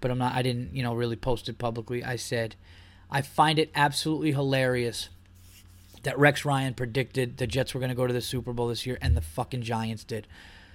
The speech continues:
How embarrassing is that for the Jets organization? The other New York team went. The big brother New York team. He actually said,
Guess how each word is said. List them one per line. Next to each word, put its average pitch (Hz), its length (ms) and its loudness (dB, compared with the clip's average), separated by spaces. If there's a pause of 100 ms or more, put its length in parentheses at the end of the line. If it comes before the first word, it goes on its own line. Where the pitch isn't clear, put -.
(200)
How 151 180 4
embarrassing 147 800 8
is 117 120 -2
that 117 180 2
for 135 120 -4
the 120 80 0
Jets 117 340 -2
organization? 117 720 -2
The 120 220 -10
other 170 240 8
New 156 160 0
York 147 300 4
team 139 380 -2
went. 120 460 -2 (300)
The 131 100 0
big 143 380 4
brother 147 320 6
New 131 100 -2
York 123 240 -2
team. 131 120 -6
He 147 80 0
actually 156 280 2
said, 139 280 2